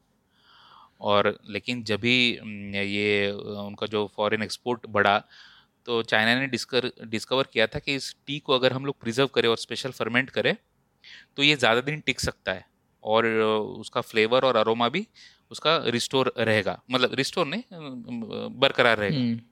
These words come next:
Speaker 1: तो तभी जब ये फर्मेंटेशन प्रोसेस और ये सब करते हैं, तब जाके वो ब्लैक टी बन जाता है। तो ये
Speaker 2: ओके।
Speaker 1: सेम ही टी है, but one is without process and one is with process।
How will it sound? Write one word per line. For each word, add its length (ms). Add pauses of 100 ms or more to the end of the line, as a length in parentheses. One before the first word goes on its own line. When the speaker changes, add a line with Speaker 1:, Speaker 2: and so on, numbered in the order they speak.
(720)
Speaker 1:
तो 80
तभी 600
जब 180
ये 120
फर्मेंटेशन 600
प्रोसेस 400
और 100
ये 160
सब 240
करते 280
हैं, 280
तब 180
जाके 260
वो 260 (520)
ब्लैक 320
टी 80
बन 160
जाता 260
है। 100 (1120)
तो 280
ये 160
Speaker 2:
ओके। 60
Speaker 1:
सेम 300
ही 60
टी 200
है, 140
but 200 (680)
one 100
is 120
without 340 (120)
process 280
and 440
one 160
is 80
with 200
process। 580